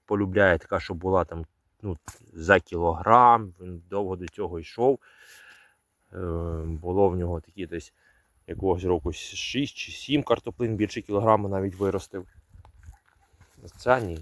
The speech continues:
ця така рівненька завжди. Не дуже велика, я ж кажу, але зберігається добре. Ось така картопля. Напишу, я сказав, вже напишу,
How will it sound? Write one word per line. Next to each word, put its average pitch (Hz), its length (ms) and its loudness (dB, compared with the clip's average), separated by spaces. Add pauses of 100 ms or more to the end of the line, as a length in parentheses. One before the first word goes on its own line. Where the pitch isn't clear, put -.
ця 113 200 0
така 98 240 -6
рівненька 95 440 -4
завжди. 98 420 -6 (3000)
Не 101 360 -6
дуже 90 400 -12
велика, 123 500 -2
я 117 100 -8
ж - 100 -14
кажу, 107 240 -2
але 95 160 2
зберігається 95 680 -4
добре. 131 380 -4 (1400)
Ось - 240 -20
така 110 180 -8
картопля. 85 420 -14 (420)
Напишу, 95 440 -8 (400)
я 87 100 -20
сказав, 92 300 -16
вже 92 180 -12
напишу, 87 460 -10